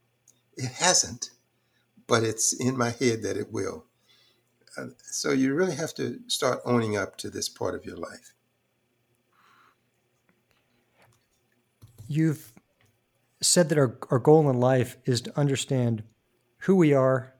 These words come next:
Speaker 2: forgive our parents, and forgive ourselves.
Speaker 1: Well, I mean, that's kinda a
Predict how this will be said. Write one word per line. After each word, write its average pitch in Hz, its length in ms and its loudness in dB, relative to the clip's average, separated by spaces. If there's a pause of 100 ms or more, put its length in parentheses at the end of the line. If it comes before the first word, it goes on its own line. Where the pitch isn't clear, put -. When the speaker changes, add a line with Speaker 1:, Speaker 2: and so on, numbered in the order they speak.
(480)
Speaker 2:
forgive 147 400 0
our 131 100 6
parents, 127 640 -2
and 98 100 -8
forgive 117 300 -2
ourselves. 113 720 -4 (2500)
Speaker 1:
Well, 104 500 -2 (2750)
I 101 260 -8
mean, 107 260 -4
that's 113 340 -2
kinda 107 480 -6 (1500)
a - 280 -10